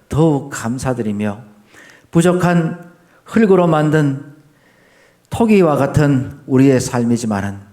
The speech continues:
주님, 우리에게 하늘의 옥합과 하늘의, 특별히 그리스도의 선한 감화력을 우리의 가슴에 채워주셔서, 우리가 일하는 터전마다, 우리가 스쳐 지나가는 곳곳마다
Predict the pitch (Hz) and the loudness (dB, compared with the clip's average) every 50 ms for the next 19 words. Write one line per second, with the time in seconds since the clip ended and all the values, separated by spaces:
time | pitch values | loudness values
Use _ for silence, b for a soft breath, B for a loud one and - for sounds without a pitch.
0 | _ _ - - - 127 127 120 123 120 117 - - - 135 135 143 139 139 139 | _ _ -20 -8 -2 0 0 2 0 -2 -4 -8 -10 -4 0 2 4 4 4 2
1 | 139 147 147 139 139 143 B B 143 B B B B - - - 185 175 170 165 | 2 0 0 0 -2 -8 B B -20 B B B B -20 -8 -4 -2 0 2 2
2 | 165 165 165 - 147 139 - - - 147 135 - - - 131 123 120 110 - - | 2 2 2 0 -4 -4 -4 -2 -4 -4 -4 -4 -4 -2 0 0 -2 -4 -8 -18
3 | b b b b b b b b - 190 190 180 180 175 175 170 151 - 175 - | b b b b b b b b -4 -2 0 2 2 4 2 2 0 -4 -10 -16
4 | - - - - _ _ - 196 185 - 196 180 180 180 180 160 170 190 175 185 | -18 -20 -20 -20 _ _ -6 -4 0 2 4 4 4 2 2 2 2 2 2 2
5 | - 208 196 190 180 165 - - - - - - - - 170 170 165 170 170 170 | 2 4 4 4 2 0 -2 -6 -14 -18 -16 -16 -4 -2 0 0 0 0 -2 -4
6 | 151 - 139 143 143 139 143 147 147 143 139 139 131 131 - 131 131 143 156 156 | -6 -4 -4 -2 0 0 0 2 2 2 2 0 -2 -2 -4 -4 -2 0 2 0
7 | 139 - 151 120 160 - - 156 139 127 127 - 120 143 143 127 110 - - - | 0 -2 -4 -10 -10 -8 -6 -6 -6 -6 -6 -6 -4 -2 -2 -2 -4 -6 -12 -14
8 | - 95 - - - - - - - _ _ _ b b b b b b b b | -14 -14 -14 -14 -16 -16 -16 -16 -20 _ _ _ b b b b b b b b
9 | b b b - 123 123 131 123 127 120 120 123 131 131 135 135 135 131 131 - | b b b -4 0 0 2 2 2 2 2 2 2 2 2 0 0 -2 -4 -4
10 | - 156 - 156 147 147 135 120 117 117 104 101 107 - - b b b b b | -6 -2 -2 -2 -2 -2 -4 -4 -4 -4 -6 -8 -10 -16 -20 b b b b b
11 | b b b - 135 143 143 139 139 139 - 180 175 - 175 165 170 170 160 156 | b b b -4 -2 -2 0 0 -2 -2 -2 -6 -2 -2 -2 0 0 0 0 0
12 | 147 151 156 156 147 - 156 160 - - - 175 165 160 139 113 107 113 107 98 | 0 0 -2 -2 -4 -6 -6 -8 -8 -4 -4 -4 -2 -2 -4 -2 -2 -2 -4 -4
13 | 95 - | -6 -12